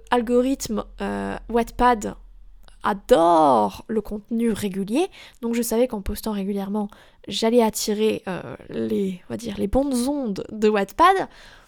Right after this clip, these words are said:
donc j'avais mis toutes les chances de mon côté,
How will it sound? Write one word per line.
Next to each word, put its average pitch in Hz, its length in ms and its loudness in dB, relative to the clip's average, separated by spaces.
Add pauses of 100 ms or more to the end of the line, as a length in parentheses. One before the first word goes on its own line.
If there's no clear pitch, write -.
(180)
donc 269 540 -2 (880)
j'avais 214 240 -4
mis 349 120 -2
toutes - 180 -2
les 233 80 2
chances 320 240 -2
de 262 60 -2
mon 294 120 -2
côté, 339 240 6